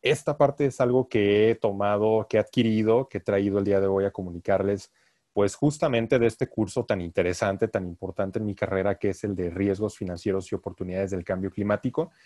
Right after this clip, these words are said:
en las que se dice, pues, prácticamente que tenemos que adquirir nueva filosofía de inversión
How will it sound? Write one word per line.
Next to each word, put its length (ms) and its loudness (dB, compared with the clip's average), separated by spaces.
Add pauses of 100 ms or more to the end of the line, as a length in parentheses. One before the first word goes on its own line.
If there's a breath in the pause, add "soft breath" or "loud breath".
(340 loud breath)
en 140 4
las 120 4
que 120 0
se 120 -2
dice, 240 -2
pues, 480 -2 (360)
prácticamente 1000 0 (760)
que 520 4
tenemos 560 0
que 300 2
adquirir 560 2
nueva 360 4
filosofía 840 0 (360)
de 120 0
inversión 680 0